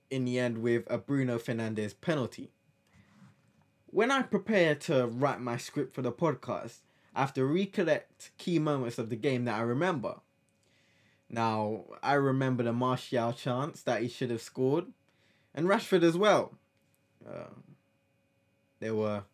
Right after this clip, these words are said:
both at either side of the half. You know, one was in the first half, the Martial chance, and Rashford in the second half. Uh, both should have scored, but to be fair, Sam Johnstone played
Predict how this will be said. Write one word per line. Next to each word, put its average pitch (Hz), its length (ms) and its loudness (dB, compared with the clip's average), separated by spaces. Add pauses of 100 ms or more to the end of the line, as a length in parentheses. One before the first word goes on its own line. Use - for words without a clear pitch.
(300)
both 123 280 0
at 117 100 -4
either 120 220 0
side 120 320 0
of 113 80 0
the 113 80 0
half. 123 500 0
You 113 140 -6
know, 104 340 -6
one 113 260 -4
was 104 200 -6
in 117 100 -4
the 107 80 -4
first 113 380 -2
half, 110 180 -2
the 113 80 -6
Martial 113 520 -4
chance, 101 420 -10 (340)
and 110 220 -4
Rashford 110 360 -2
in 107 100 -6
the 107 80 -6
second 160 360 0
half. 104 460 -8 (640)
Uh, 98 240 -2
both 143 580 2 (140)
should 139 240 -2
have 135 100 0
scored, 139 500 -2 (380)
but - 200 2
to 220 80 2
be 214 120 2
fair, 226 440 2 (1400)
Sam 143 380 0
Johnstone 120 800 -2
played 110 360 -2